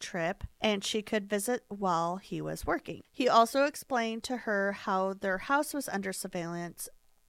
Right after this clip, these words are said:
by the slave company and was watching and listening to everything going on inside the house. So if she said anything, the company would kill her family.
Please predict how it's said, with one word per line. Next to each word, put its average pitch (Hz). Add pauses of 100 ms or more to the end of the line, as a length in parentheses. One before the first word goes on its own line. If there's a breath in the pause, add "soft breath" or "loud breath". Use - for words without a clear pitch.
(280)
by 151
the 226 (160)
slave 208
company 165 (100)
and 214
was 208
watching 220
and 226
listening 196
to -
everything 190
going 180
on 170
inside 165
the 175
house. - (280 soft breath)
So -
if -
she -
said 302
anything, 226 (200)
the 208
company 202
would 196
kill 165
her 156
family. -